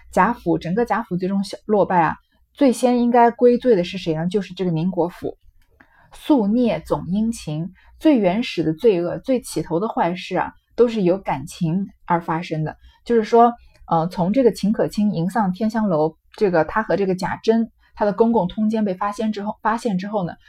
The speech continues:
就是贾家败落的最开端。这里，到这里呢，《红楼梦》的曲子就写完了。嗯，一共有十二支，但是它加上它的这个《红楼梦》的影子和接下来没有读的这个收尾呢，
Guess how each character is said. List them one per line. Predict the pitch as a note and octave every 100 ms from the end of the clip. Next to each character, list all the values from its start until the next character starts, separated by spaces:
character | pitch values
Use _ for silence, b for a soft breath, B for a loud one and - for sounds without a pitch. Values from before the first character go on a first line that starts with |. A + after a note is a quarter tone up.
| b -
就 | G#3+
是 | G3
贾 | F#3 - -
家 | - A3 G#3+ - -
败 | A3
落 | F3+ F3+
的 | F3+
最 | - F#3
开 | E3 - F#3+
端。 | F#3+ F#3 F#3 - _ _ _ _ _ - - _ _ b b b b -
这 | C#4
里， | G3+
到 | C#4 C4+
这 | C#4
里 | A#3
呢， | E3+ E3 F3
《红 | F#3+
楼 | G3+ A#3
梦》 | C#4+ B3
的 |
曲 | F#3 - E3+
子 | D#3 F3+
就 | G#3+
写 | G#3 F3
完 | D3 D3
了。 | D#3 - _ b b b b b
嗯， | F#3 F3 F3+ - _ _ -
一 | G#3
共 | G#3+ C#4 A#3 - -
有 | F#3 E3 F3
十 | - G3
二 | A3+ F#3
支， | F3+ F3+ F#3+
但 | G#3+
是 | G#3+
它 | G#3
加 | G#3+ B3
上 | B3+ G3+
它 | G#3+
的 | F#3+
这 | F#3 F#3+
个 | F3+
《红 | F#3
楼 | G#3
梦》 | B3+ A#3+
的 | G3+
影 | F3+ D#3
子 | D3+ D#3
和 | - F#3+
接 | F#3+ A#3+
下 | B3+
来 | G#3
没 | F#3+
有 | A3 F3+
读 | E3+ D#3
的 | G#3
这 | G#3 F3
个 | E3+ D#3+
收 | - A#3+
尾 | A#3+ -
呢， | D#3+